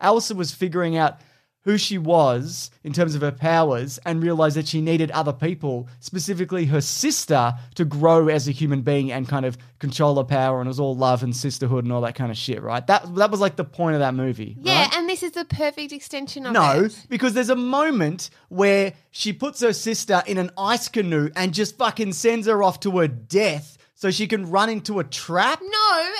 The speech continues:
Speaker 2: you totally misconstrued that
Speaker 1: No,
Speaker 2: entire
Speaker 1: I
Speaker 2: thing.
Speaker 1: didn't.
Speaker 2: Yes, you absolutely did. So what the first movie shows is that Elsa has these extraordinary powers that no one really understands in her human world,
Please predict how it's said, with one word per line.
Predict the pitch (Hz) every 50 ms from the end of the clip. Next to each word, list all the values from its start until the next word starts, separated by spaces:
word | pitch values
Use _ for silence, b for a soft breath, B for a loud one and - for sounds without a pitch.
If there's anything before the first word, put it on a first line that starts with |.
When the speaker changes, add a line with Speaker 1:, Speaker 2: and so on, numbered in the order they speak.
| 392 _ -
Speaker 2:
you | 359 370 403 427 427
totally | - - 403 392 403 403 415 415 403 392
misconstrued | 359 359 370 - - 330 - - 330 202 196
that | 196 233
Speaker 1:
No, | 254
Speaker 2:
entire | 262 277 294 330 381 392 403 370
Speaker 1:
I | 262
Speaker 2:
thing. | 190
Speaker 1:
didn't. | 170 269 320 285 202 151 131
Speaker 2:
Yes, | - 294 302 294
you | 320 320 294
absolutely | 302 302 - 302 254 277
did. | 269 269 220 185 -
So | - 277 262 240 b b b b b 302 b b _ _
what | 254 285 320 311 - -
the | 339 339 339 -
first | - 370 381 466 466 - -
movie | 311 311 294 254 269
shows | 247 - - 226 190 156 123 123 156 151 - -
is | - 214 226 208
that | 220 220 - -
Elsa | - 220 233 240 - 254 233
has | 226 233 220 214 -
these | 220 208 190
extraordinary | 202 202 - - 220 226 262 262 240 233 226 220
powers | 220 202 180 175 175 175 170 175 175
that | - 185 -
no | 170 190 185 190
one | 202 202 196
really | 185 180 180 180 170
understands | 165 165 165 - - - 160 147 143 147 147 147
in | - 151 151 165
her | 156 160 156
human | 156 - - 156 151 147 147 147 143 139
world, | 135 135 127 123 127 120 - -